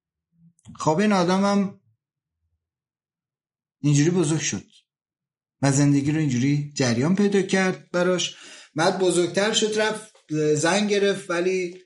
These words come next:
م، نتونست اون حسی که در خودش شکل نگرفته بود و با اون زنی که گرفته به اشتراک بذاره، در میون بذاره.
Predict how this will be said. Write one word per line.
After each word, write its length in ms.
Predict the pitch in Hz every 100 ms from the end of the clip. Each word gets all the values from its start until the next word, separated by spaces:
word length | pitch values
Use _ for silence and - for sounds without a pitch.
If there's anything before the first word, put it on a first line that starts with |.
| _ _ _
م، 460 | 123 131 131 131 123 120 - 123 -
نتونست 720 | 143 143 160 190 160 143 -
اون 300 | 131 123 120 _ -
حسی 480 | - 131 - - 143
که 120 | 143
در 240 | 120 131 120
خودش 440 | - 120 120 -
شکل 340 | 127 117 - 127
نگرفته 560 | 120 123 120 117 120
بود 200 | 117 120
و 240 | 165 170 -
با 180 | 123 120
اون 440 | 117 143 147 147
زنی 340 | - 131 135 143
که 140 | 151
گرفته 460 | 143 120 117 - 143
به 160 | 127
اشتراک 500 | 107 - 107 123 156
بذاره، 360 | - 156 151 147
در 280 | 143 - -
میون 220 | 95 147
بذاره. 520 | 160 147 147 139 131